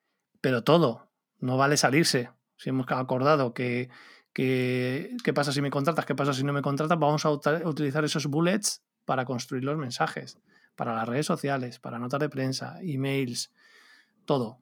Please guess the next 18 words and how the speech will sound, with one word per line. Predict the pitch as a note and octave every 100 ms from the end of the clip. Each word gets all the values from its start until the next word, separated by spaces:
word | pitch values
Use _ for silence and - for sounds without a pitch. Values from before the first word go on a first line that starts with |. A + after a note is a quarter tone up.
| _
presupuestos, | C3 - B2+ C#3 C3+ - C3+ - - _
todo | - C#3 A#2 - _ _
se | - C3+
puede | C3+
construir | C3 C3 C3+
con | C3 B2+
ese, | B2 C3 B2+ F3+
con | - B2+
ese | B2
marco | C3 B2+ C3
de | B2
trabajo. | B2+ B2 - - _ _ - - - - -
Entonces, | - C#3+ D#3+ F3
al | F3
final, | F3+ E3+ F#3+ B3 - _ _ _ _ _ _ _ _ _ - -
es | - F3 -
tocar, | - D#3+ F3 G3 -
eh, | E3 D3+ D3 D3 C#3+ C#3+